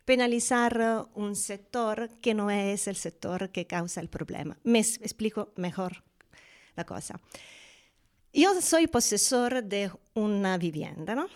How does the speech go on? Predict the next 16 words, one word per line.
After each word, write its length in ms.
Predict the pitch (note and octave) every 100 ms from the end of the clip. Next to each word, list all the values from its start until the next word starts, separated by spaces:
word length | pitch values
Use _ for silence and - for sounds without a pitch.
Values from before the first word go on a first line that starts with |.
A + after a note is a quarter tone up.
| - -
Entonces, 600 | A#3 A#3 F#3 E3 - F4+ B4+ -
y 240 | F#3+ E3+
tengo 300 | E3 F#3 F3
mi 140 | D#3 D#3
nómina, 480 | D#3 E3 G#3+ E4 -
trabajo, 640 | D3+ E3 E3 - D4 F#4+ - - - -
pero 220 | C#4 A3
la 100 | C#4+
nómina 520 | F4 G#3+ C4+ E4 F#4 -
no 240 | C4 F#4
me 140 | G#4 D#4
da 160 | B3
para 240 | - A#3 A3+
pagar 380 | A3+ F#3+ A3+
la 160 | G#3 E3+
hipoteca 600 | F3 E3 E3 D3 C#3+ B3